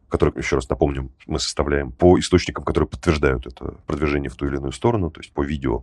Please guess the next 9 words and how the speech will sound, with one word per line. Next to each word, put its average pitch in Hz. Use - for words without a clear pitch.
которые -
публикуются. 104
Вот -
получается, -
около 82
трёхсот -
пятидесяти -
этих, -
э, -